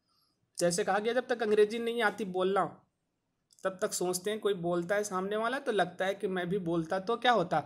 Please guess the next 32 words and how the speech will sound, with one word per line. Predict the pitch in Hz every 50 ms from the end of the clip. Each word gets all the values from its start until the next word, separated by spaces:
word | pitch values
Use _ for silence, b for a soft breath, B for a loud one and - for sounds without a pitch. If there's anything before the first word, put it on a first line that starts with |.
| B B B B B B B B -
अच्छा | 170 180 180 - - 247
रहता, | 240 226 214 202 214 277 277
लेकिन | 269 233 220 240 220 208
जैसे | 196 202 196 196 196 247 247
ही | 240
बोलने | 202 185 185 185 196 202 208 214 220
आ | 185 170 175 190
जाता | 190 214 208 208 240 277
है | 311
तब | 302 - 233 226 - - 190
लगता | 185 185 185 185 220
है, | 220 220
अरे | 220 214 202
जैसे | 202 208 202 208 - 226
ही | 214
हम | 214 208
हिंदी | 190 190 190 196 208
बोलते | 202 196 175 170 170 202
हैं, | 208 208 - B B B B B B B B
जैसे | 185 208 208 - 240
हम | 233 220
संस्कृत | 214 208 190 190 190 - 220 208
बोलते | 196 208 202 202 220 254
हैं, | 254
जैसे | 262 247 - 254
हम | 240 247 247
other | 220 262 240
language | 240 214 196 190 180 170 165
बोलते | 170 170 170 175 175
हैं, | 175
so | 175 175 - 196 196
the | 208 247 -